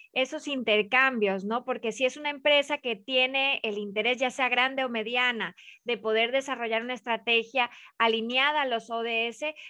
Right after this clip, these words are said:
¿cómo, cómo pudiesen acercarse para conocer un poquito más este proceso? ¿Cuáles son como las vías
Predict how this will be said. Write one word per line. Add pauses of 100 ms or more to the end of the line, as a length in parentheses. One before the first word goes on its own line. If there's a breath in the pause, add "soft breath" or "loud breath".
¿cómo,
cómo
pudiesen
acercarse
para
conocer
un
poquito
más
este
proceso?
¿Cuáles
son
como
las
vías